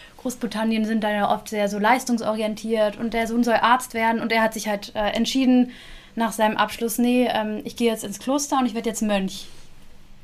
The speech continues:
Und war da sehr, sehr viele Jahre und ist jetzt Speaker und, ähm,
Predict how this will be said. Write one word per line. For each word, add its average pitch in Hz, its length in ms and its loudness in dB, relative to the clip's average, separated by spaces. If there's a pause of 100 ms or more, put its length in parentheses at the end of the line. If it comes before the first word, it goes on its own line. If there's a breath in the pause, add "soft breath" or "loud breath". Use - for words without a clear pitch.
(220)
Und 226 160 0
war 220 140 10
da 220 340 8
sehr, 226 220 2
sehr 233 140 2
viele 214 200 -2
Jahre 262 520 4
und 247 100 2
ist 240 80 -4
jetzt - 340 -2
Speaker 311 640 4
und, 247 340 4
ähm, 226 340 2